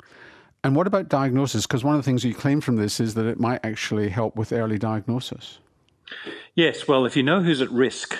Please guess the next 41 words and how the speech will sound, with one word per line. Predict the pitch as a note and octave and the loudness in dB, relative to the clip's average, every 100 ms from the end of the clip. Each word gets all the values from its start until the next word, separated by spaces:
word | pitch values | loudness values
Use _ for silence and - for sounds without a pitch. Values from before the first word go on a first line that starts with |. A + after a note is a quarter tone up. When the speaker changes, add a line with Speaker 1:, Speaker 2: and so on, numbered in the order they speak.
| - | -10
Speaker 2:
um, | A#2 A#2 A2+ A2+ A2+ | -4 0 0 0 -2
and | B2 A#2+ | -2 2
there | A2+ | 2
are | |
twenty-one | A2+ D3+ C3+ A2 A2+ A#2 | 2 0 0 0 0 0
thousand | A#2+ A2 A2+ A2 | 0 -2 0 -4
Australians | A2+ A#2+ A2+ A2 A2 | -2 0 0 0 -4
today | - A2+ A2+ A2 G#2 - - - - | -6 -2 2 2 -2 -10 -20 -20 -4
who | B2 | 0
are | A2 | 4
living, | A#2+ A#2+ A2+ A2+ F#2 C3 | 4 2 -2 -4 -6 -4
uh, | A#2+ | -2
after | A#2+ B2 - B2 | 0 0 0 -2
a | A2 | 0
diagnosis | A#2 A2 A2+ A2 - A#2 - | 0 0 -2 -4 -4 -8 -6
of | |
sarcoma, | - A#2 G#2+ - A#2+ F#2 - - - - - - | -4 -4 -4 -2 -2 -2 -6 -18 -18 -18 -20 -10
for | - | 0
those | C3 D3 D#3+ D#3+ | 4 6 4 2
in-, | D#3+ B2+ | -2 -4
Australians | - - - B2 A#2+ A2+ A2 | -4 -6 -2 0 0 -2 -4
who | A#2 A2 | -2 -2
might | A2 A2+ | 0 0
have | A2 | 0
been | G#2+ | -2
cured | G#2 - E3+ | 0 2 2
from | - A2 | 2 -4
their | G#2+ | -2
sarcoma, | - A#2 - C3 A2+ G#2+ | 0 -2 0 0 0 0
we | A2+ | 0
want | B2 C#3 | 2 0
to | B2+ | 0
know | A2 - | -2 2
who's | B2+ B2 | 0 0
at | - | 0
risk | A#2 - A2 | -2 -2 -8
of | |
developing | - A2 G#2 - G#2+ | -4 0 0 -2 -14
a | |
second | - G#2+ G#2 | -8 -10 -10
cancer. | - A2 G2+ F#2+ | -8 -8 -6 -10